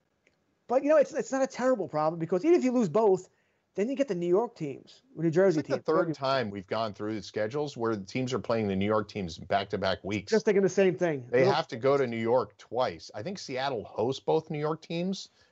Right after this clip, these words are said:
Speaker 2: back-to-back weeks, which is weird. But now Cleveland in the end of December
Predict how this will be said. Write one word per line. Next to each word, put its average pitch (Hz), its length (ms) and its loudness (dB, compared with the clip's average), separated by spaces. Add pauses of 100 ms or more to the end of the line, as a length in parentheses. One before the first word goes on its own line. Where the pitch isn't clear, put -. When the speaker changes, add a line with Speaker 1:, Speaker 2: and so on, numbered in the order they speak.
(100)
Speaker 2:
back-to-back 160 580 0
weeks, 180 320 -6
which 113 140 -10
is 107 160 -6
weird. 151 320 0 (300)
But 117 140 2
now 127 320 0
Cleveland 123 520 0
in 117 240 0
the 101 160 2
end 123 220 2
of 120 120 0
December 101 680 0